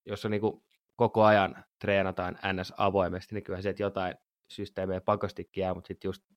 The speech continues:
kuten Englann-, Englannissa, niin en mä tiedä, oliko tossa nyt sit lopulta niin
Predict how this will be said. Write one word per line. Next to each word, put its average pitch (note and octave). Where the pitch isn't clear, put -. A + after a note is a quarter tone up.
kuten G2
Englann-, G2
Englannissa, G2+
niin F#2
en G#2
mä G2+
tiedä, G2+
oliko A#2
tossa G#2+
nyt G2
sit G2
lopulta G2+
niin G2+